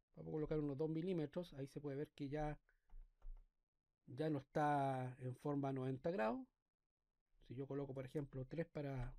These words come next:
que se vea mejor, ahí se ve también la inclinación deseada. Ok, tenemos nuestra base superior. Ahora tenemos que generar el volumen mayor. Entonces, para ello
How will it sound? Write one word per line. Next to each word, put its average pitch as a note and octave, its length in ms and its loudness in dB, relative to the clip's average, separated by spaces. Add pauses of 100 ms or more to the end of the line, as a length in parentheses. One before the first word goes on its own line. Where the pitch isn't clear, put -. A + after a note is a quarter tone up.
que - 100 -16
se C#3+ 140 -8
vea C#3+ 100 -4
mejor, A3 320 -2
ahí E3+ 120 -8
se E3 140 -10
ve D#3+ 120 -4
también D3+ 400 -4 (560)
la C#3 100 2
inclinación C#3 500 0
deseada. D3 400 0 (1700)
Ok, C#3+ 180 -6 (680)
tenemos G3+ 680 0 (160)
nuestra C3+ 760 -6 (640)
base C#3+ 280 -8
superior. F#3 500 0 (680)
Ahora F3 480 2 (1800)
tenemos G#3 360 -2
que A3 280 -2
generar F3+ 420 -2
el D#3+ 80 -2
volumen D#3+ 320 0
mayor. E3 400 0 (580)
Entonces, D#3 280 -16
para C#3 280 -4
ello F3+ 360 0